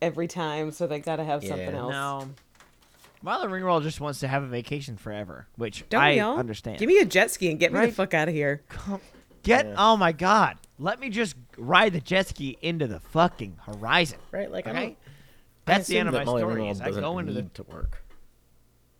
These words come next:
Speaker 1: Nah.
Speaker 3: No.
Speaker 2: Like, she's,
Speaker 3: Why
Speaker 2: she is
Speaker 3: would she
Speaker 2: choosing to do so.
Speaker 3: Exactly. Why would she need to work? Um, so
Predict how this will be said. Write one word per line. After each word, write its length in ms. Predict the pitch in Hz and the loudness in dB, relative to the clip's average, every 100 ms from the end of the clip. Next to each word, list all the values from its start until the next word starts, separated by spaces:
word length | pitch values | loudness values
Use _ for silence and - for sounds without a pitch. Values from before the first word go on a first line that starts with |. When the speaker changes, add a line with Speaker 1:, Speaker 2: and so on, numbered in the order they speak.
| _ | _
Speaker 1:
Nah. 280 | 202 160 147 143 - | -6 -4 -6 -10 -8
Speaker 3:
No. 220 | 427 143 | -6 -6
Speaker 2:
Like, 160 | 98 - | -10 -14
she's, 400 | 127 120 - - - - | -10 -8 -8 -12 -14 -14
Speaker 3:
Why 100 | - | -6
Speaker 2:
she 80 | 440 | 0
is 60 | 453 | 0
Speaker 3:
would 80 | 453 | 0
she 120 | 139 | -2
Speaker 2:
choosing 220 | - 90 | -4 -6
to 80 | 85 | -10
do 140 | 80 | -12
so. 180 | - 62 | -12 -10
Speaker 3:
Exactly. 400 | - 415 349 95 - | -10 -10 -10 -14 -16
Why 100 | 160 | -14
would 100 | 180 | -14
she 100 | 170 | -14
need 100 | 160 | -16
to 60 | |
work? 120 | - - _ _ - - - - - | -18 -20 _ _ -20 -20 -20 -20 4
Um, 360 | 208 220 214 208 - _ _ _ _ | 10 10 8 2 -12 _ _ _ _
so 520 | - - 202 190 180 | -8 0 2 0 -2